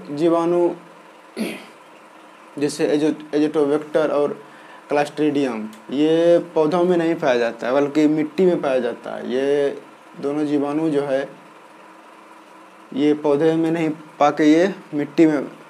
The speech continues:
पाया जाता है, और मिट्टी में रह कर ही ये नाइट्रोजन स्थिरीकरण का काम करते हैं और पौधे के, की उर्वरता को बढ़ाता है। स्थिरीकरण में actually यही होता है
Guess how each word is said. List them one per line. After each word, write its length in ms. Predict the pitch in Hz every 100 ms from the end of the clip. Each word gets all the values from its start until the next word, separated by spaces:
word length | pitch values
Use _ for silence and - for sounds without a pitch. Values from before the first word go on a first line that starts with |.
| - - -
पाया 160 | 131 123
जाता 320 | 120 120 117
है, 180 | 113 107
और 280 | - - 127
मिट्टी 360 | 147 147 165
में 160 | 151 147
रह 140 | 156
कर 220 | 151 147
ही 240 | 147 143 143
ये 220 | 139 131 - - -
नाइट्रोजन 440 | 143 139 147 143 147
स्थिरीकरण 440 | 147 151 143 135
का 140 | 135 135
काम 240 | 127 120
करते 320 | 117 120 -
हैं 240 | 110 110 113
और 140 | 120
पौधे 380 | - 135 131 139
के, 200 | 143 143 - - - - - - -
की 100 | 160
उर्वरता 560 | 147 151 160 156 180 165
को 140 | 160
बढ़ाता 380 | 131 117 113 107
है। 260 | 107 107 - - - - - - - - - - - - - -
स्थिरीकरण 460 | - 175 175 175
में 300 | 175 180 165
actually 240 | 160 175 175
यही 280 | 170 160
होता 260 | 156 123 120
है 180 | 117